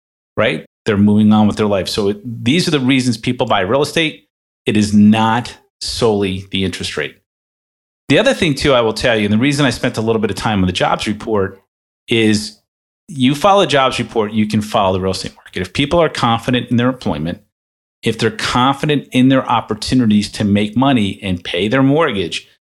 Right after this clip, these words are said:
pay their bill, the real estate market will continue to be healthy. If the jobs report is robust and interest rates go to six or seven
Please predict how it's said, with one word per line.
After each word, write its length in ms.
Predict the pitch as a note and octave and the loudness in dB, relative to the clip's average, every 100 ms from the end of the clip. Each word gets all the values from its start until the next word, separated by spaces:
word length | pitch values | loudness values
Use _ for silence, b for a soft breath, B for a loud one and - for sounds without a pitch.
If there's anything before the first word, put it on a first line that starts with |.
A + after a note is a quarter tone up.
| _ _ _ | _ _ _
pay 200 | - G#2+ | -4 -2
their 180 | A#2+ C#3 | 2 0
bill, 640 | A#2+ D3+ A#2+ G2+ F#2+ - _ _ _ _ _ _ _ _ _ _ - | 2 2 4 2 -2 -10 _ _ _ _ _ _ _ _ _ _ -4
the 100 | G2+ | 2
real 160 | A2 | 2
estate 200 | G#2 A2+ | 2 0
market 360 | A2 G2 F#2+ F#2 | 0 0 -4 -8
will 100 | F#2 | -6
continue 460 | - F2+ G2 F#2 | -4 -4 0 -2
to 120 | F2+ F2 | -2 -6
be 100 | F2 | -4
healthy. 420 | E2 D#2 - - B B B B B - | -4 -6 -10 -16 B B B B B -2
If 280 | D3+ F#3 - | 0 0 -2
the 80 | |
jobs 640 | C#3 C#3 B2+ D3+ C3 - - - | 0 2 4 2 0 -8 -14 -2
report 560 | B2+ G#2+ - A2+ G#2 | -2 0 0 0 0
is 180 | A#2 G#2 | -2 -2
robust 600 | G2 A#2 A2 G#2 F2 - - | 2 0 2 -2 -2 -8 0
and 180 | G#2+ G#2+ - | 2 2 -2
interest 340 | B2+ B2+ A2+ | -2 -2 -2
rates 200 | A#2+ G#2+ | -2 -2
go 180 | - A2 | -2 0
to 100 | G#2 | 0
six 420 | - - A2 - - | -2 -6 -6 -8 -6
or 100 | G2 | -6
seven 720 | F2+ - F2 F#2 E3 G#3+ - | -4 -4 -2 0 0 -2 -4